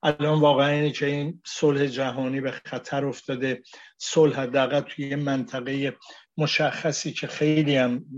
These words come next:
جای حساسیه به، اه، کاملاً پامال یه جنگ شده، واقعاً آشفته و ناراحتم و احساس همدردی می‌کنم. اما، ام،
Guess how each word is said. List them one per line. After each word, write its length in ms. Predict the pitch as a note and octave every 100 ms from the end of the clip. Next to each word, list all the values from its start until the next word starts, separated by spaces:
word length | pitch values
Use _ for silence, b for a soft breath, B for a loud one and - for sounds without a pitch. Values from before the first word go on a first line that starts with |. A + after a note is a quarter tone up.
| C3+
جای 300 | A#2 C3+ C3
حساسیه 800 | B2 C3+ - C#3 A#2 - C#3 B2 B B B _
به، 280 | C#3+ D3 -
اه، 200 | B2 C3
کاملاً 720 | B2 - C3 B2+ C3 C3 B2+ - -
پامال 460 | D3+ C3+ C3 C#3
یه 240 | C3+ B2+ B2+
جنگ 540 | A2+ B2 C#3+ D3+ D3
شده، 440 | - - C3 D3+ D3 B B B B -
واقعاً 600 | D3 D3+ C#3+ D#3 D#3+ F3
آشفته 580 | D3+ C#3 - B2+ -
و 120 | D3 D3+
ناراحتم 760 | C#3+ B2 A#2+ C3 C3 C#3 C3
و 40 | B2+
احساس 480 | B2 A2 - A#2+ D3 B2+ - B B B -
همدردی 580 | - B2 A#2+ A#2 A2 A2+
می‌کنم. 240 | A2 - _ _ _ _ _ _ _ _ _ _ _ _ _ _ _ _ _ _ _ _ -
اما، 480 | F3 F#3+ F#3+ - _ _ _ _ _ _
ام، 400 | C#3 B2+ A2+ A#3